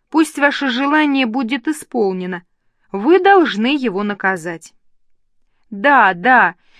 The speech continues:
бейте меня палками, точно так же, как когда-то били Христа за то, что он сказал правду фарисеям. Посмотрите,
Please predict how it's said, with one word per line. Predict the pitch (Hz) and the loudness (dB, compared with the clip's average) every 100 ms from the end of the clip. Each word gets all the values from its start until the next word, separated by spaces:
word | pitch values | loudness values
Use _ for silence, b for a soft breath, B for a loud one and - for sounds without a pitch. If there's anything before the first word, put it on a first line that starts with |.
| b | b
бейте | 208 302 311 302 | 0 2 2 0
меня | 294 294 285 | 0 0 0
палками, | - 269 196 - 175 170 - | 2 2 2 -2 -12 -14 -6
точно | 262 - 247 233 | -4 -4 -2 -2
так | 233 311 226 | 2 2 2
же, | 208 190 | -4 -10
как | - 220 - | -4 -4 -2
когда-то | 240 214 202 269 294 196 | -4 -2 0 0 0 -4
били | 170 233 269 | -4 -4 -4
Христа | - 285 302 - 240 196 - | -4 -4 -4 -4 -2 -2 -2
за | 190 190 202 | -8 -4 -2
то, | 208 208 | -2 -6
что | - 202 | -6 -6
он | 202 | -6
сказал | - 208 196 202 196 | -6 -6 -4 -4 -6
правду | - 226 226 170 | -2 0 0 -4
фарисеям. | 185 202 190 208 - 214 180 165 - _ _ _ _ _ | -10 -8 -8 -8 -10 -6 -6 -8 -16 _ _ _ _ _
Посмотрите, | 226 233 262 269 262 220 - | -4 2 2 2 -2 -4 -6